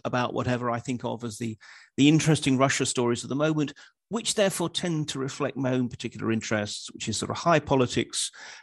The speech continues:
low, um, gangsterism, and the sort of security apparatus in between. And at the moment, of course, it's pretty much Ukraine focused because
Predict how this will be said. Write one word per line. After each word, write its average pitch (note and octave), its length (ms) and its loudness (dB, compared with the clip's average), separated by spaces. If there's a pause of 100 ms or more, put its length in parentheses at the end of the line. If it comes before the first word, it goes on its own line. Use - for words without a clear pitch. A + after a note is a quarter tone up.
(140)
low, C3+ 640 10
um, A#2+ 440 0 (120)
gangsterism, B2 1000 2 (160)
and A#2+ 280 -2
the A#2 60 -6
sort A2+ 180 -6
of G#2+ 60 -8
security B2 540 2
apparatus A#2 720 -2 (100)
in A#2+ 260 4
between. A#2+ 580 0 (680)
And B2+ 320 2
at C#3+ 120 -6
the C#3 40 2
moment, B2+ 380 2
of B2 80 -12
course, A#2+ 340 -4
it's - 220 -6
pretty C3 260 0
much - 420 0
Ukraine A#2+ 580 -2
focused - 680 -6
because - 500 -4